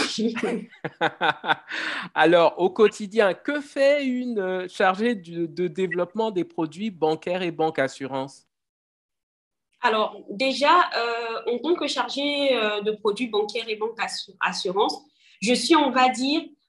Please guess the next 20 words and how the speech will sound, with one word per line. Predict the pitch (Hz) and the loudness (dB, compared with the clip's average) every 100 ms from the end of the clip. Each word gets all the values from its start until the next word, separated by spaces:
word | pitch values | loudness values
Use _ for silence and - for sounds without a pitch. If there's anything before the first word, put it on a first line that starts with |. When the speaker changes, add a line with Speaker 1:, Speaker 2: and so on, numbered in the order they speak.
| - | 0
Speaker 2:
un | 285 285 | 2 4
interlocuteur, | 247 233 240 220 233 226 233 - 269 262 247 | 2 0 -4 -2 -4 -4 -6 2 4 4 2
euh, | 202 202 202 196 202 | 2 4 4 2 0
clé | - 226 247 403 _ _ _ - | 2 4 6 4 _ _ _ -2
entre, | 262 262 262 - | 2 2 -2 0
euh, | 214 202 202 196 196 | 2 2 2 0 -2
la | 208 202 | 0 0
banque | 185 240 277 302 - | 2 2 2 -4 -4
et, | 247 254 247 214 | -2 0 0 2
euh, | 185 185 180 180 | 0 2 0 0
les | 214 | 0
partenaires | 220 208 - 220 233 | -2 -4 -2 -2 0
assurances. | 214 - 190 180 165 - - _ _ _ _ | -2 -6 -8 -6 -6 -8 -12 _ _ _ _
Donc, | 170 180 - - | 2 2 0 2
tout, | 233 220 | 6 8
euh, | 208 | 6
pour | 208 220 | 6 6
le | 214 | 8
développement | 190 226 226 220 220 233 254 | 8 6 6 4 4 4 4
des | 220 | 2